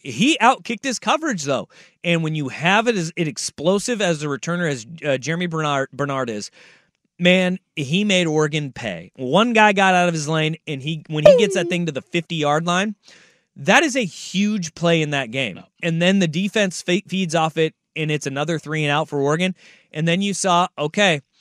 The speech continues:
Speaker 1: this is what Oregon does. The settle, reset, and adjust. And I thought that they had to grind out every single drive to get points out of it. And it, it was like, and, and this is like a, such a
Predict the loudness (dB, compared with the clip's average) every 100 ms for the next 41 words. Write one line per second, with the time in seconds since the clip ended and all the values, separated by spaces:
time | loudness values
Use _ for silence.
0 | _ _ -14 -8 -4 -2 2 4 4 4
1 | 2 4 2 0 -8 -10 -8 -4 -4 -2
2 | 0 2 2 -2 -6 -4 -2 0 0 0
3 | -6 -14 -12 -10 -4 0 0 -4 _ -20
4 | -20 -10 -4 -4 0 -2 0 0 0 0
5 | -4 -14 -14 -2 2 2 2 -2 -2 -2
6 | 0 2 2 0 _ _ _ _ -2 -2
7 | 0 -4 -4 -4 0 0 0 -2 -8 _
8 | _ _ -20 -18 -2 0 2 -2 -4 -8
9 | -8 -6 -8 -8 -10 -8 -6 -4 -2 -2
10 | -2 -4 _ _ -20 -20 _ -2 0 0
11 | -4 -12 -4 -4 0 0 0 0 -2 -2
12 | -6 -8 -6 -4 -4 -4 -4 -4 -6 -6
13 | -4 -4